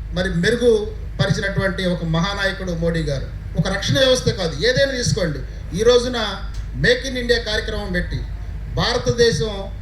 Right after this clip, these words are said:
ప్రపంచానికి ధీటుగా, అది గతంలో చూస్తే అన్ని వస్తువుల మీద Made in China, Made in Japan, Made in America అనే విధంగా, అలాంటి వాటికి స్వస్తి పలుకుతూ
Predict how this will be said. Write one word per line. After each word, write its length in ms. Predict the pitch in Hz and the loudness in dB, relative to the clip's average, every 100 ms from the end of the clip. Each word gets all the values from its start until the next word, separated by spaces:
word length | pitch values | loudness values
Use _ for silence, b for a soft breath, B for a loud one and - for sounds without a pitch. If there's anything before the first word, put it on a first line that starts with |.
| - - | -10 -2
ప్రపంచానికి 600 | - 269 269 277 254 233 | 2 4 2 2 0 -2
ధీటుగా, 600 | 220 226 - 170 143 - - - - - | -4 -4 -2 -4 -4 -8 -10 -8 -10 -6
అది 400 | 170 190 185 156 - - - - - | -2 0 0 -2 -4 -8 -6 -6 0
గతంలో 380 | 190 254 254 240 | 2 4 6 6
చూస్తే 480 | 240 - 240 208 196 185 | 4 4 4 4 -2 -4
అన్ని 220 | 226 269 | 2 6
వస్తువుల 320 | 247 240 240 | 6 4 2
మీద 160 | 233 220 | 0 0
Made 440 | 202 190 196 233 | 0 0 2 2
in 120 | 254 226 | 2 0
China, 540 | 214 202 165 139 143 | -2 -2 -4 -4 0
Made 180 | 220 254 | 0 0
in 120 | 240 208 | -2 0
Japan, 500 | - 190 156 135 185 | 0 0 0 -2 -2
Made 200 | 240 254 | 0 0
in 120 | 233 | 2
America 260 | 226 220 | 2 2
అనే 280 | 208 190 185 170 170 | 0 -2 0 -2 -2
విధంగా, 580 | 180 226 220 - - - - | -2 -2 -2 -6 -6 -8 -4
అలాంటి 360 | 202 226 226 214 | 0 0 0 -2
వాటికి 440 | 196 240 - 233 | 0 0 0 -2
స్వస్తి 420 | - 240 247 - | 0 0 2 0
పలుకుతూ 640 | 254 240 226 233 208 180 | 2 2 2 2 2 2